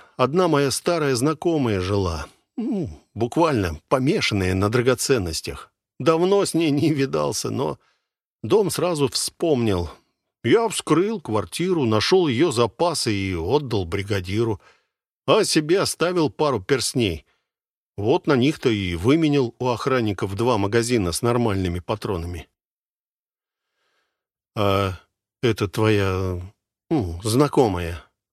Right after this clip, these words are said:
она там была?» Сам не зная зачем, спросил Егор. «Была»,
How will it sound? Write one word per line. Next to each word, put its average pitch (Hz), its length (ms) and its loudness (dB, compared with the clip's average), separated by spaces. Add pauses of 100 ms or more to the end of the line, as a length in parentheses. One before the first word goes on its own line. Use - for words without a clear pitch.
(360)
она 98 520 -2 (560)
там 139 240 0
была?» 110 320 0 (340)
Сам 90 280 -2
не 95 80 0
зная 95 280 0
зачем, 95 320 0
спросил 98 440 -4
Егор. 95 440 -4 (1300)
«Была», 135 880 2